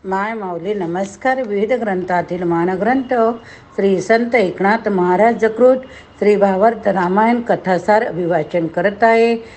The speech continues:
युद्धकांड भाग एकतीस. सीता अशोकवनात गेली. रणभूमीत राम लक्ष्मणाभोवती वानरगण संचितपणे बसले होते. रामाला काही वेळाने जागृती आली.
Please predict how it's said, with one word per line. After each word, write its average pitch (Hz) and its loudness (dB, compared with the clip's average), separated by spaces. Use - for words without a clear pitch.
युद्धकांड 214 2
भाग 175 0
एकतीस. 220 -2
सीता 269 4
अशोकवनात 226 0
गेली. 190 0
रणभूमीत 262 0
राम 208 0
लक्ष्मणाभोवती 240 -4
वानरगण 214 0
संचितपणे 208 -4
बसले 185 -4
होते. 170 -6
रामाला 247 0
काही 233 -2
वेळाने 208 -2
जागृती 175 -6
आली. 143 -8